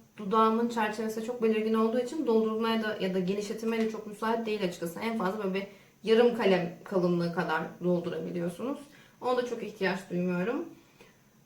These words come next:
Şu an bakıyorum. Şöyle bakayım size doğru. Bence gayet güzel oldu.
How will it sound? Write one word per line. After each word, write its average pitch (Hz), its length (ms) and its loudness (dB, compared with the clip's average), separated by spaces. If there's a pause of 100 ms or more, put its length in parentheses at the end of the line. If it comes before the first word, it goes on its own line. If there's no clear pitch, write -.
(120)
Şu - 160 -4
an 269 200 2
bakıyorum. 285 540 2 (2000)
Şöyle 196 240 -2
bakayım 190 320 -6
size - 220 -12
doğru. - 380 -12 (300)
Bence 202 340 -4
gayet 208 440 -2 (420)
güzel 494 220 -4
oldu. 180 400 0